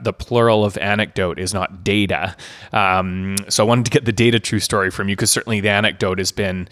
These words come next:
you know, it's been a bit slower in pre-sale. And I think that the, the risk is that headline about all of this ground-oriented multi and single-family, uh, sales activity,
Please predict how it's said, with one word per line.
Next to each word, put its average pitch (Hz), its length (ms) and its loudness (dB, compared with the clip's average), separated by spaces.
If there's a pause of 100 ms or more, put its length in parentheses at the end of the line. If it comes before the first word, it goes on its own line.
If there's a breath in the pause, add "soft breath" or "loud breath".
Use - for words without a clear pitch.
(140 loud breath)
you 110 100 -2
know, 92 220 -2
it's 104 160 -6
been 95 160 -2
a 92 60 -2
bit 95 160 -4
slower 95 380 0
in 87 140 -4
pre-sale. - 480 -4
And 117 140 0
I 113 120 4
think 113 200 -4
that 107 200 0
the, 110 120 2
the 101 140 -2
risk 110 280 2
is 98 100 -4
that - 420 -6
headline 127 480 0
about 92 340 -2
all 98 200 2
of 92 80 -4
this 92 140 -6
ground-oriented 90 800 -4
multi 90 380 0
and 90 120 -6
single-family, 90 760 -4
uh, 87 220 -4
sales 117 300 0
activity, 90 540 -4